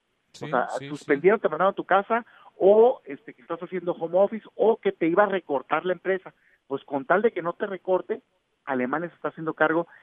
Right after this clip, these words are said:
Speaker 1: Pues
Speaker 2: del
Speaker 1: sí.
Speaker 2: sesenta por ciento del salario.
Speaker 1: Sí, porque,
Speaker 2: No.
Speaker 1: porque el discurso del presidente va en el sentido de salvar los empleos, y qué bueno, nada más que para salvar los empleos, pues hay que salvar a los empresarios y las empresas.
Speaker 2: Claro, entonces lo que te quiero decir es que claro que estaríamos abiertos a poner, oye, hasta aquí,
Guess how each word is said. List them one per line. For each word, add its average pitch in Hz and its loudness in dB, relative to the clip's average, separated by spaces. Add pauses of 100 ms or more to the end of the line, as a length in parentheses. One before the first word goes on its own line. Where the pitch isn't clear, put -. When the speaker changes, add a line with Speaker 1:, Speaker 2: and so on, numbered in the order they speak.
Speaker 1:
Pues 113 -18
Speaker 2:
del 156 2
Speaker 1:
sí. 123 -14
Speaker 2:
sesenta 160 -2
por - -6
ciento 147 -4
del 147 -2
salario. 147 0
Speaker 1:
Sí, - -2
porque, 185 0
Speaker 2:
No. 240 4
Speaker 1:
porque 190 0
el 185 -2
discurso 233 -2
del 233 4
presidente 196 -4
va 202 -2
en 208 -2
el 214 -4
sentido 175 -4
de 185 -2
salvar 160 -4
los 180 -2
empleos, 180 -4
y 160 -6
qué 170 0
bueno, 226 2
nada 165 -2
más 196 -4
que 147 -4
para 127 -10
salvar 151 -6
los 190 -2
empleos, 196 -2
pues 156 -12
hay 135 -6
que 135 -16
salvar 131 -4
a 139 -2
los 117 -8
empresarios 117 -8
y - -14
las 113 -8
empresas. - -12 (120)
Speaker 2:
Claro, 175 0
entonces 214 0 (100)
lo 196 6
que - -10
te - -2
quiero 285 2
decir 220 0
es 214 4
que 226 0 (340)
claro 294 -2
que - 0
estaríamos 180 4
abiertos 151 2
a 151 4
poner, 143 -2
oye, 214 6
hasta 190 0
aquí, 175 -12